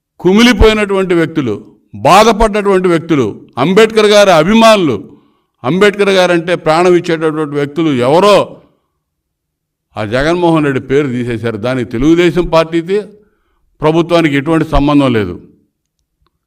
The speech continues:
బాధాతప్త హృదయంతో ఎవరో ఆ పని చేశారు. నేనైతే వ్యక్తిగతంగా వాళ్ళని మనస్ఫూర్తిగా అభినందిస్తా ఉన్నా.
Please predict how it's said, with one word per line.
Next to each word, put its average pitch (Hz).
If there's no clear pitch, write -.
బాధాతప్త 190
హృదయంతో 202
ఎవరో 175
ఆ 143
పని 151
చేశారు. 143
నేనైతే 214
వ్యక్తిగతంగా 208
వాళ్ళని 185
మనస్ఫూర్తిగా 202
అభినందిస్తా 170
ఉన్నా. 113